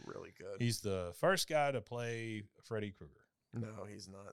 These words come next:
Speaker 1: That was,
Speaker 2: Oh.
Speaker 1: uh, Robert Englund still,
Speaker 2: Oh, I
Speaker 1: too,
Speaker 2: get those
Speaker 1: wasn't
Speaker 2: two
Speaker 1: it?
Speaker 2: mixed up a lot.
Speaker 1: Didn't he always play Freddy Krueger?
Speaker 2: He did, it, until, uh, what's his face that was, um,
Speaker 1: Ub Iwerks.
Speaker 2: Rorschach, uh, played him.
Speaker 1: Um, Rorschach,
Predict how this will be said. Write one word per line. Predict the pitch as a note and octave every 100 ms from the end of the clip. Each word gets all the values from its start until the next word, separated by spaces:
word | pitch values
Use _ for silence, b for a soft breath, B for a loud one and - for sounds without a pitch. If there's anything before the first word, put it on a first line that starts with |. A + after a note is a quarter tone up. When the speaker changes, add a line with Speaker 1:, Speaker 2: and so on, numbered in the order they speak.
| A2
Speaker 1:
That | B2+ B2
was, | C#3+ B2
Speaker 2:
Oh. | A2+ A2 G#2+
Speaker 1:
uh, |
Robert | A2 A#2+ G#2
Englund | A#2+ A#2+ F#2+ F#2+
still, | - B2
Speaker 2:
Oh, | A#2
I | A2+
Speaker 1:
too, | G#2
Speaker 2:
get | -
those | D#2+
Speaker 1:
wasn't | E2
Speaker 2:
two | F2
Speaker 1:
it? |
Speaker 2:
mixed | E2+ -
up | D#2 -
a | -
lot. | -
Speaker 1:
Didn't | F3+
he | G#3
always | A3+ B3 -
play | C#4
Freddy | - D4+ D4
Krueger? | D#4 C#4+ D4 B B B
Speaker 2:
He | A2+
did, | A#2 D3 C3 -
it, | A2+ G#2+ G#2+
until, | A#2 G2+ C3 A#2+ A2+ A2+ -
uh, | A2 G#2+ G#2 G2+
what's | G2 A#2 -
his | G#2+
face | - A2 G#2 - G#2+
that | G2
was, | G#2 G2 F#2 - -
um, | G#2 G2 F#2 F2+ F2+ F2
Speaker 1:
Ub | B2
Iwerks. | A2+ G#2+ - F#2+ - -
Speaker 2:
Rorschach, | G#2 A#2+ A2+ G#2+ F#2 F2+ - - _ _ -
uh, | G#2 F#2 F2+
played | - G#2+ F#2
him. | F2 E2 _ _ _ _ _ _ _ -
Speaker 1:
Um, | A2 G#2 G2+ F#2+ D#2+ - A2+
Rorschach, | A2+ A#2+ - D2+